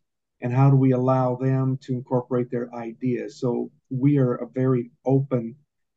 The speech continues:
company in regards to communications,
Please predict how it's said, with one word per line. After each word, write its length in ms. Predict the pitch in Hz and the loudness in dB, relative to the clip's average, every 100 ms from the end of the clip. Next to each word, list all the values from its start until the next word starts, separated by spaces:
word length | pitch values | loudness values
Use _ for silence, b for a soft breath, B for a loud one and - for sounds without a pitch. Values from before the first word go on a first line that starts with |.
| _ _ | _ _
company 540 | - 139 139 131 123 123 | 0 2 4 2 0 -2
in 140 | 123 | -4
regards 380 | 123 117 123 123 | -4 -2 -2 -2
to 100 | - | -6
communications, 1040 | - 131 120 120 139 120 117 - - - | -8 -4 -2 -2 -2 -2 -4 -8 -16 -16